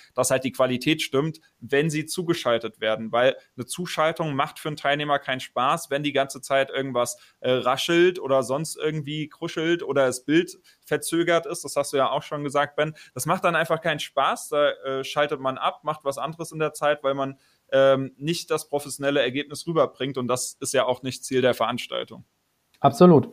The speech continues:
Speaker 2: Ähm, und da kann ich noch einen Tipp mitgeben, was wir inzwischen machen, wenn es, äh, das Budget zulässt, ähm, wobei das eine, in, kommt immer so ein bisschen drauf an, wie man es strukturiert, ähm, aber wir zeichnen in der Regel trotzdem zusätzlich,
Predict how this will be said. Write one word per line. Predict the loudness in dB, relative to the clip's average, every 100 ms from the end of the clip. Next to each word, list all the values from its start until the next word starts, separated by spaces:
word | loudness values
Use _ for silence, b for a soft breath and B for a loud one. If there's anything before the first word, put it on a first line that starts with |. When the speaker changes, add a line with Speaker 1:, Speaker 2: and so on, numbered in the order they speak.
| -12 _ _ _ 8
Speaker 2:
Ähm, | 8 8
und | 8
da | 8 10
kann | 8
ich | 8
noch | 8 8
einen | 8
Tipp | 4 6
mitgeben, | 4 6 4 6
was | 4 6
wir | 6
inzwischen | 6 4 2 4
machen, | 4 4 4
wenn | 6 6
es, | 4 4
äh, | 6
das | 6 4
Budget | 2 4 2 4
zulässt, | 4 8 8 6 -2 -2
ähm, | 0 2 0 -2 b b b
wobei | 2 6 8
das | 6
eine, | 4 2 2
in, | -2 -4 -6 -6 -2
kommt | 2 4
immer | 6 6
so |
ein | 4
bisschen | 2 2
drauf | 2
an, | 2 2
wie | 4
man |
es | 2
strukturiert, | 0 -4 -2 2 2 2
ähm, | 2 4
aber | 4 4
wir | 4 0
zeichnen | 2 4 4 2 0
in | 2
der | 2 4
Regel | 6 4
trotzdem | 2 2 0 2 -2 2
zusätzlich, | 2 6 4 6 4 4